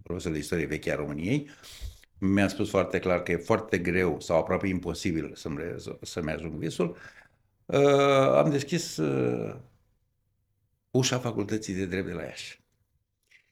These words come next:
Nu știu dacă întâmplă, eu cred că Dumnezeu a pus o picătură în acel moment. Pentru că am deschis ușa fără să știu foarte multe despre drept și decât ideea de dreptate pe care are un tânăr de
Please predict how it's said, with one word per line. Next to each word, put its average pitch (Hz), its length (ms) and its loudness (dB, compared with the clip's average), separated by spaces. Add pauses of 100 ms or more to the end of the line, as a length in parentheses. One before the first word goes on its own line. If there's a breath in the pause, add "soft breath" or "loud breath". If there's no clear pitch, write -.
(460)
Nu 196 60 -12
știu - 140 -2
dacă 135 120 -2
întâmplă, 98 380 -4
eu 165 80 0
cred 139 160 -8
că 170 100 4
Dumnezeu 143 360 6
a 113 40 2
pus 123 160 -4
o 113 60 -2
picătură 90 600 -2
în 73 160 -6
acel 76 320 -4
moment. 71 600 -8 (920)
Pentru 127 280 0
că 160 100 2
am 139 100 4
deschis 139 260 0
ușa - 500 6 (340)
fără - 460 8
să - 140 4
știu 110 160 0
foarte 107 360 4
multe 98 320 4
despre 80 340 -6
drept 107 320 0
și - 320 -2
decât 143 580 2
ideea 143 400 12
de 123 140 8
dreptate 120 480 6
pe 113 80 2
care 113 200 6
are 117 140 6
un 107 120 4
tânăr 110 240 4
de 101 240 4